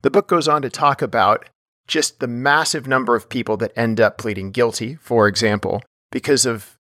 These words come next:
long sentences when they may in fact be innocent instead of going through with a trial,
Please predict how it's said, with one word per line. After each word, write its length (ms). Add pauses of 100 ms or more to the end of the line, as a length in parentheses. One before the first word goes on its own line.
(120)
long 320
sentences 600
when 200
they 100
may 160
in 100
fact 340
be 80
innocent 520
instead 320
of 200 (160)
going 260
through 220
with 120
a 40
trial, 440